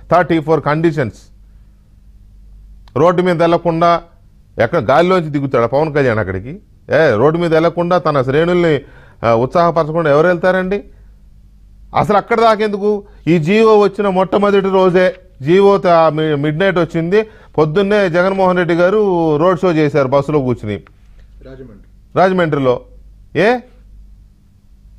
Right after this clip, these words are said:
Speaker 1: అది, అది ఉల్లంఘన కాదా మరి? ఎందుకు ఇ-, ఇది బ్యానే? డెఫినెట్గా మీరు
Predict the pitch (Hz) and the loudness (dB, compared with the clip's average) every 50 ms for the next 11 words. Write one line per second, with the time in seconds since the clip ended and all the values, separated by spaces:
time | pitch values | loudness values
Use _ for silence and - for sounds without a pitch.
0 | - - - 139 170 185 175 170 180 185 170 175 190 208 208 202 202 185 165 160 | -20 -4 -2 0 2 2 2 2 2 2 2 2 2 0 2 0 0 -2 0 0
1 | 165 175 180 180 160 151 156 185 233 269 - - - - - - - _ - _ | 0 2 2 2 0 2 0 -2 -4 -6 -10 -18 -20 -20 -20 -20 -20 _ -20 _
2 | _ - - _ - _ _ - - - - - - - - - - - - - | _ -20 -20 _ -20 _ _ -20 -20 -20 -20 -20 -20 -20 -20 -20 -20 -20 -20 -20
3 | _ _ _ - - 208 240 262 220 226 240 226 214 202 185 180 175 170 165 185 | _ _ _ -2 -2 0 0 0 2 2 4 4 4 4 4 4 4 4 2 2
4 | 202 196 208 220 175 131 151 160 190 240 254 226 139 107 151 160 165 - - 226 | 2 2 0 -2 0 0 0 0 2 2 0 -2 -2 0 -2 -2 -2 -2 -4 -2
5 | 220 214 196 185 202 175 180 208 220 226 220 - - _ _ _ _ _ _ _ | -2 -2 -2 -2 -4 -2 2 2 4 4 2 0 -6 _ _ _ _ _ _ _
6 | - - - - - - - - - - - - _ - 143 170 196 220 214 226 | -20 -20 -20 -20 -20 -20 -20 -20 -20 -20 -20 -20 _ -2 0 2 2 2 2 2
7 | 226 226 - | 2 2 0